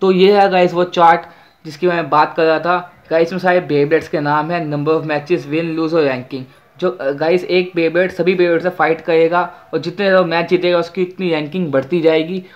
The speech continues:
और जो guys top के two ranking वाले होंगे Beyblade, उनके बीच में हम final battle करवाएंगे। तो guys, ये पूरा मॉडल है इस tournament का। तो फिर बिना देर के चलिए इस tournament को start करते हैं। तो guys,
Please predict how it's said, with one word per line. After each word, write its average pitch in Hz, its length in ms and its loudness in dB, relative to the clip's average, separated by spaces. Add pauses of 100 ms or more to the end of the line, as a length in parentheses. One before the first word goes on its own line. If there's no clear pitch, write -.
और 160 80 2
जो 175 140 2
guys 185 280 0
top 180 180 -2
के 190 80 0
two 196 240 4
ranking 180 500 -2
वाले 165 240 2
होंगे 160 260 0
Beyblade, 165 360 -2 (320)
उनके 170 200 0
बीच 190 200 -2
में 185 80 -2
हम 190 100 -2
final 170 280 0
battle 165 240 0
करवाएंगे। 160 680 0 (300)
तो 160 60 -6
guys, 175 220 2
ये 180 100 4
पूरा 180 260 0
मॉडल 160 360 0
है 170 60 2
इस - 140 -6
tournament 160 440 -4
का। 175 160 -8
तो 170 140 -10
फिर 180 140 -2
बिना 170 300 0
देर 180 180 -2
के 180 140 -4
चलिए 202 440 -2 (340)
इस 185 160 -8
tournament 180 440 2
को 180 100 -6
start 170 340 0
करते 143 300 0
हैं। 120 260 -6 (920)
तो 180 80 -2
guys, 196 460 2